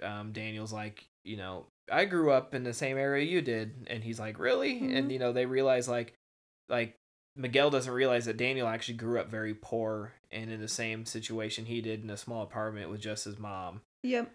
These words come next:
Speaker 1: Um, so they start bonding. He's like, "Oh, you know, you're pretty cool." And it's like, "Oh, vice versa." And he's telling him, showing him the cars and showing him, you know, 'cause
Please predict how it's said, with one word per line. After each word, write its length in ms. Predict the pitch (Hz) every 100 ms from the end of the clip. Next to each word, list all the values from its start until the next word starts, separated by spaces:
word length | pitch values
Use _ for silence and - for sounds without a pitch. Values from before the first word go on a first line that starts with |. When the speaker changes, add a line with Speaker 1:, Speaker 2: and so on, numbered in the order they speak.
| -
Speaker 1:
Um, 280 | 110 107 110
so 140 | -
they 140 | 120 120
start 280 | 131 117
bonding. 440 | 123 117 107 104 107
He's 180 | 113 113
like, 220 | 110 -
"Oh, 280 | 175 143 110
you 120 | 113
know, 340 | 113 117 98 - _ _ _ _ - - _
you're 260 | 120 139 151
pretty 280 | 151 156 143
cool." 380 | 160 160 131
And 220 | 117 110 104
it's 100 | -
like, 160 | 110
"Oh, 180 | 131 120
vice 240 | 117 117
versa." 300 | 120 135 127
And 100 | 113
he's 160 | 120 110
telling 260 | 117 117 113
him, 80 | 104
showing 260 | - 120 113
him 100 | 104
the 80 | 104
cars 580 | 123 123 120 120 120
and 160 | 113 110
showing 320 | - 117 113
him, 340 | 113 113 117 - _ _ _ _ _
you 120 | 123
know, 280 | 113 107 107 - -
'cause 260 | 139 123